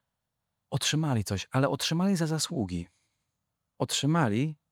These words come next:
bo na to zasłużyli. I od września będzie kolejna edycja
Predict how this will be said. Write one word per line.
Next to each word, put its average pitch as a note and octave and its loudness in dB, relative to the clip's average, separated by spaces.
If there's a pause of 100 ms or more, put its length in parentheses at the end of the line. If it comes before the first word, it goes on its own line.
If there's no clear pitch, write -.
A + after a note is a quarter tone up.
(340)
bo A2+ 0
na C#3 6
to C#3 -2
zasłużyli. B2 -2 (1900)
I D3 4
od C#3+ 6
września C#3+ 4
będzie A#2+ 2
kolejna D3 2
edycja A2 0